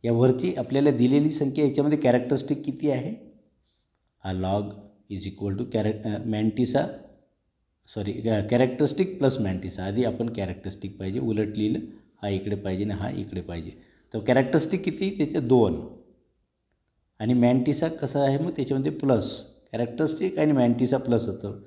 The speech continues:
कॅरेक्ट-, mantissa किती आहे? झिरो पॉइंट फोर एट सेवन सिक्स. अशा प्रकारे त्याच्यामध्ये काय आहे? characteristic आणि mantissa असतात संख्यामध्ये. आता या संख्येमध्ये ते बघा इथे दिलेलं आहे आपल्याला मग Characteristic दोन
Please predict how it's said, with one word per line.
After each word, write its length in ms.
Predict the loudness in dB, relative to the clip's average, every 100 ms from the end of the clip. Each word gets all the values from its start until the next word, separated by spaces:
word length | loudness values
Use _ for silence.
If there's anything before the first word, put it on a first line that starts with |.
| -20 _
कॅरेक्ट-, 360 | -6 -6 -6 -6
mantissa 380 | -4 -2 -2 -2
किती 240 | -2 -2
आहे? 160 | -4 -2
झिरो 260 | 0 0
पॉइंट 440 | 0 -2 -2 -2 -6 -16 -20 -18 -4
फोर 340 | -2 0 -2 -4
एट 320 | -4 -4 -6 -12 -20
सेवन 540 | -20 -14 -10 -8 -8 -8 -12 -20 _ _
सिक्स. 480 | -8 -6 -6 -10 -12 _ _ _ -8
अशा 160 | -2
प्रकारे 360 | -2 -2 -4 -4
त्याच्यामध्ये 480 | -4 -6 -6 -6 -4
काय 140 | -2
आहे? 140 | 0
characteristic 680 | -2 -2 -4 -4 -10 -6 -4
आणि 120 | -2
mantissa 460 | 4 6 6 4 4
असतात 280 | -2 -2 -12
संख्यामध्ये. 640 | -12 -14 -12 -14 -14 -16 -20 _ _ _ _ -4
आता 100 | 2
या 120 | 2
संख्येमध्ये 600 | 2 2 4 4 4 0
ते 60 |
बघा 240 | -2 -2 0
इथे 240 | 0 -2
दिलेलं 400 | -4 -6 -6 -4
आहे 180 | -2 -2
आपल्याला 340 | -2 -2 -2
मग 140 | -2 -4 -8 -18 -20 _ _ -8
Characteristic 760 | -4 -4 -4 -6 -6 -6 -6 0
दोन 320 | 2 2